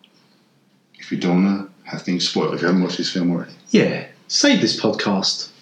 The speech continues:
Speaker 2: wait until you've seen it, and then listen and go, "Ah, how good to reminisce about that awesome film I've just seen."
Speaker 1: Listen to it on the drive home.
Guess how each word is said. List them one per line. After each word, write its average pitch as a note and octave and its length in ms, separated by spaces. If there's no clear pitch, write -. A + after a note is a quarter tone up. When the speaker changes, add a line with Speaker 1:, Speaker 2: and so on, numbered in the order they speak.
Speaker 2:
wait G3+ 200
until D3 260
you've - 80
seen G2 280
it, - 160
and D#3 160
then E3+ 320
listen A2 580
and A#2+ 100
go, A#2+ 360
"Ah, G#2 600
how F#3 220
good E3 220
to B2+ 120
reminisce B2+ 420
about A2+ 140
that A#2 160
awesome C#3+ 340
film A#2+ 220
I've G#2+ 80
just - 220
seen." G2 320
Speaker 1:
Listen A#2+ 260
to B2+ 180
it - 20
on A2+ 80
the A#2+ 60
drive A#2 240
home. A2+ 280